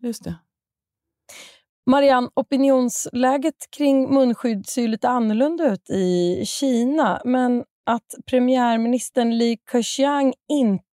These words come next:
Speaker 2: bar munskydd under ett besök vid Yunnan-universitetet nyligen har väckt en del spekulationen.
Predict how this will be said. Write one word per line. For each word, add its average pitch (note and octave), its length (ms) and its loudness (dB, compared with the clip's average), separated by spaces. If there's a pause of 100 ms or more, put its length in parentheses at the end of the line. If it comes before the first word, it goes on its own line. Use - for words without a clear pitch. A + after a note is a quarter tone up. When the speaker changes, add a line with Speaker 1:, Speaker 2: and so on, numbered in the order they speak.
(280)
Speaker 2:
bar C#4 220 2
munskydd F3 760 -2
under F3+ 340 -2
ett E3 140 -6
besök F3 500 -4
vid F#3 280 -2
Yunnan-universitetet F3+ 1200 -4
nyligen F#3+ 480 -2 (320)
har G#3 160 -2
väckt G3 340 -8
en F#3+ 120 -4
del F3 320 0
spekulationen. A3 1040 -4